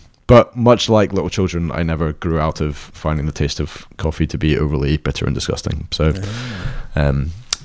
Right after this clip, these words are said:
Speaker 1: we actually do that with, increasingly with, uh, the eldest, where he's wanting to try more and more foods, and we're in-, increasingly just letting him try everything that he wants to try. Uh,
Speaker 2: Yeah.
Speaker 1: he had a, a sip of gin and tonic the other day, which
Speaker 2: Mm-hmm.
Speaker 1: was,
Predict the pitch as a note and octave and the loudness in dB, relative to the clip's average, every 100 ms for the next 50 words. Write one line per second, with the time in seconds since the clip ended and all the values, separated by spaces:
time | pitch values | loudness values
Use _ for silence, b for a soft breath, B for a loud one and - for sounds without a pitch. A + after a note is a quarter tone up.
0 | B - - D3 D#3+ C#3+ D#3+ D3+ A2 A#2 | B -10 4 6 8 6 6 4 4 4
1 | G#2+ E2+ F#2+ F2 - F#2 F#2+ - G#2 G2+ | 2 2 -2 -2 -6 -8 -4 0 0 0
2 | F2 E2 D#2+ D#2 D#2+ D2+ - - - - | 0 0 0 -2 -4 -4 -10 -20 -20 -20
3 | _ - C#2+ C#2+ D#2 C#2 D2+ D2+ C#2+ - | _ -6 -4 -2 -2 0 0 -2 -4 -6
4 | - - B B B - D#2 D#2 D#2 D#2+ | -8 -14 B B B -2 2 2 2 2
5 | E2+ D2+ - - F2 D2 D#2+ D2+ E2 D#2 | 2 2 -2 -2 0 2 0 0 0 0
6 | D#2 D#2+ D#2 D2+ - - - - C#2+ D#2 | -2 0 -2 0 -2 -2 -12 -6 -2 2
7 | D2+ C#2+ - E2+ - D#2+ - C2 - - | 2 0 -4 -14 -6 -2 -2 -2 -2 -2
8 | - B1+ G1+ C2+ C#2 - - D2+ C#2+ - | 0 0 2 0 -2 -6 0 2 2 0
9 | D2 D2+ C#2 D#2 D#2 - D#2 D#2+ D#2+ D2+ | -2 -2 0 2 0 -2 -2 0 0 -2
10 | B B B A2 D#2+ G2 G2 F#2 D#2+ - | B B B -2 2 4 4 4 0 -4
11 | B - - G#2 - - - G2+ G#2+ G2 | B -4 0 2 4 4 4 4 4 4
12 | E2+ G2 E2+ E2+ D#2 D2 D2 D#2 - _ | 2 2 2 0 0 0 -2 -2 -8 _
13 | _ B2 F#2+ D3+ D2+ C#2+ - | _ -2 0 2 0 -2 -4